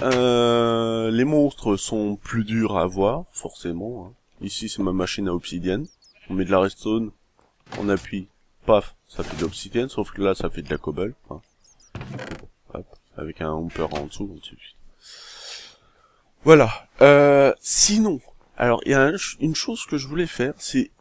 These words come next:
en même temps construire des choses avec vous. Euh, puisque dans le dernier, dans les, les saisons trois,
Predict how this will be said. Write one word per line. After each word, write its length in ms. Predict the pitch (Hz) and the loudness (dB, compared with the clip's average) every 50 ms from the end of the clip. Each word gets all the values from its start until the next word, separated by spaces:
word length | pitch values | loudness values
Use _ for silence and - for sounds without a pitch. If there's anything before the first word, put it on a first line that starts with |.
| _ _ _ - | _ _ _ -2
en 60 | 135 | 2
même 200 | 151 160 185 185 | 2 2 0 -2
temps 320 | - - 190 185 208 214 202 | -2 2 2 4 4 2 0
construire 480 | - - 170 - - - - 190 185 | 2 2 2 2 2 -4 -6 -8 -2
des 120 | 156 147 139 | -2 0 0
choses 280 | - - 196 190 180 | 0 0 0 0 2
avec 240 | 165 143 135 131 110 | 2 2 2 0 -2
vous. 240 | - 104 101 101 - _ _ _ _ _ _ - - | -2 -6 -10 -12 -14 _ _ _ _ _ _ -4 0
Euh, 640 | - 120 123 120 117 110 110 113 113 107 110 110 107 _ _ | 4 4 6 6 6 4 4 2 0 0 -2 -4 -6 _ _
puisque 380 | - - - - - - 147 | -10 -8 -6 -6 -2 0 0
dans 480 | 143 135 143 147 143 139 139 139 135 135 | 2 4 4 4 4 2 2 2 2 0
le 100 | 135 127 | -2 -2
dernier, 420 | 123 131 139 135 139 135 147 156 | 2 2 4 4 4 2 2 2
dans 120 | 151 131 113 | 2 2 0
les, 300 | 110 113 117 117 113 107 | 0 0 0 0 -2 -2
les 220 | 110 113 117 117 | -2 -2 -2 -4
saisons 540 | - - - - - - 139 131 135 127 120 | -4 -4 -4 -2 2 2 2 2 2 -2 -2
trois, 380 | - - - - 113 120 135 | -2 -4 -4 -2 -4 -6 -6